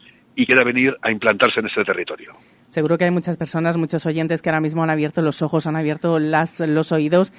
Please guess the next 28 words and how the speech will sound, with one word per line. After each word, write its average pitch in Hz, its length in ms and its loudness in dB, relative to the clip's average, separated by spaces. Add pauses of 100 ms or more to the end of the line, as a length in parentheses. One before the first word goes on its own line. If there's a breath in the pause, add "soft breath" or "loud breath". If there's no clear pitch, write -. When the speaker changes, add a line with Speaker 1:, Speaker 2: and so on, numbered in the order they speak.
(240 loud breath)
Speaker 2:
y - 40 -10
han 160 80 -2
dicho, 151 180 -4
"Pero, 147 300 -2
eh, 147 100 -2
¿de 143 100 -4
qué 156 80 -4
me 160 60 -2
están 185 180 -6
hablando 175 380 0
mañana 170 380 2
en 175 80 2
Linares 170 360 0
de 202 100 2
Río 165 180 -2
Frío? 196 300 2
¿Puedo 180 320 4
acceder, 170 560 4
puede 196 180 6
acceder 196 640 2
todo 175 200 4
el 160 60 4
mundo 170 220 2
que 151 120 -2
quiera 190 300 2
a 170 60 2
esa 156 180 -4
presentación?" 143 680 -6